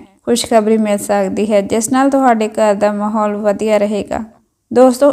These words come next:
ਇਹ ਸਨ ਉਹ ਭਾਗਸ਼ਾਲੀ ਅਤੇ ਖੁਸ਼ਨਸੀਬ ਰਾਸ਼ੀਆਂ, ਜਿਨ੍ਹਾਂ ਦੇ ਉੱਪਰ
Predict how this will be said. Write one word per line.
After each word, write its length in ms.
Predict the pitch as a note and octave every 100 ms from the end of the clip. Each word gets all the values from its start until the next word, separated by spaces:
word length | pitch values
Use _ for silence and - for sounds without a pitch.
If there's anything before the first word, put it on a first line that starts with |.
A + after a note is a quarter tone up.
| C#4
ਇਹ 160 | A#3+ B3
ਸਨ 240 | C#4 B3+
ਉਹ 220 | B3 A#3
ਭਾਗਸ਼ਾਲੀ 640 | A#3 A3+ A3 G#3+ G#3+ G#3+ G#3+
ਅਤੇ 160 | G#3+
ਖੁਸ਼ਨਸੀਬ 840 | G#3+ A#3 A3+ B3 A#3+ A#3+ B3 A#3+ A3
ਰਾਸ਼ੀਆਂ, 540 | G3+ G3+ - G3+ - -
ਜਿਨ੍ਹਾਂ 380 | - A3+ A3
ਦੇ 120 | A3 A3
ਉੱਪਰ 260 | A3 G#3+